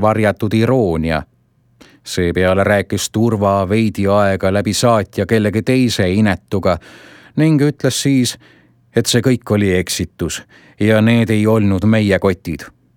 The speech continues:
Vedas turvatöötajal. Moskva lennuk tõusis Riiast ja maandus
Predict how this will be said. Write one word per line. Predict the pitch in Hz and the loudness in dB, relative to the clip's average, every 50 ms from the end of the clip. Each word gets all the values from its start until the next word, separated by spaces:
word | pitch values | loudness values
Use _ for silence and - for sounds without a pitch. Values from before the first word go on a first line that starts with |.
| _ _ _ _ _ _ _ _ _ _ _ _ _ _ _ _ _ _ _ _ - - | _ _ _ _ _ _ _ _ _ _ _ _ _ _ _ _ _ _ _ _ -4 -2
Vedas | 107 104 87 78 67 65 - - - _ _ _ _ _ _ _ _ _ _ _ _ _ _ _ _ _ _ _ _ _ - | -2 0 0 -2 -6 -6 -10 -12 -14 _ _ _ _ _ _ _ _ _ _ _ _ _ _ _ _ _ _ _ _ _ -4
turvatöötajal. | - 92 85 80 76 78 73 73 - 80 76 69 - - - 82 78 73 69 67 67 - _ _ _ _ _ _ _ _ _ _ _ _ _ _ _ _ _ _ _ _ _ _ _ _ _ _ _ - - - - _ _ _ _ _ _ _ _ _ _ _ _ _ _ | -4 -2 -2 -2 -2 -2 -2 -2 -2 -4 -4 -6 -8 -6 -6 -4 -2 -2 -4 -6 -8 -12 _ _ _ _ _ _ _ _ _ _ _ _ _ _ _ _ _ _ _ _ _ _ _ _ _ _ _ -20 -20 -20 -20 _ _ _ _ _ _ _ _ _ _ _ _ _ _
Moskva | - 87 85 98 107 - - - - - 92 87 85 | -2 0 0 0 0 -2 -4 -6 -6 -2 0 0 2
lennuk | 87 98 113 113 110 117 110 - - - - - - - | 2 0 0 0 0 -2 -4 -6 -12 -20 -20 -20 -12 -4
tõusis | - 95 107 113 117 107 - 107 95 - - 92 | -2 0 0 0 0 -2 -2 -4 -4 -4 -4 -4
Riiast | 85 98 107 117 120 117 113 113 - - - - - - _ - | -2 -2 0 0 0 0 -2 -2 -4 -8 -14 -16 -18 -20 _ -10
ja | - 80 90 120 135 135 135 | -6 -2 0 2 2 2 2
maandus | 131 127 127 127 123 123 120 120 123 117 - - | 2 2 2 2 2 2 2 0 0 -4 -4 -8